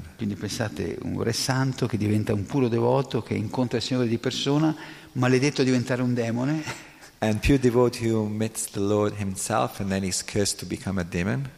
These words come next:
Speaker 1: E lui prende questa maledizione come una benedizione.
Speaker 2: And he takes this curse as, uh, uh, as blessings.
Speaker 1: E quindi va da,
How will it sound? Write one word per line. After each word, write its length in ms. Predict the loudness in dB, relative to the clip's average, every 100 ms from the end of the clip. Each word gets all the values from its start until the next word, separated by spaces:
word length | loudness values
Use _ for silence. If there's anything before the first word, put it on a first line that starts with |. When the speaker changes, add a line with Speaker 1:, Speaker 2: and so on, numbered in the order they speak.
| -18
Speaker 1:
E 160 | -4 0
lui 280 | 2 2 0
prende 340 | 0 2 2
questa 240 | -2 -2
maledizione 640 | -2 -2 -2 -2 -4 -2 -2
come 180 | 0 0
una 120 | 2
benedizione. 760 | 0 -4 -4 -8 -8 -8 -8 -14 -18 -16 -4
Speaker 2:
And 220 | 0 2
he 360 | 2 2 0 -4
takes 380 | -2 -2 -2 -4
this 640 | -2 -2 -2 -4 -4 -4 -8
curse 680 | 0 2 4 2 -4 -6 -8
as, 300 | -6 -4 -4
uh, 40 | -2 0 0 -2 -6 -14 -20 -18
uh, 400 | -12 -10 -8 -6
as 140 | -6 -6
blessings. 680 | -2 -2 -2 -2 -4 -6 -12 -16 -20 -20 -20 _ -8
Speaker 1:
E 60 | -4
quindi 300 | 0 0 0
va 200 | -2 -2
da, 300 | -2 -4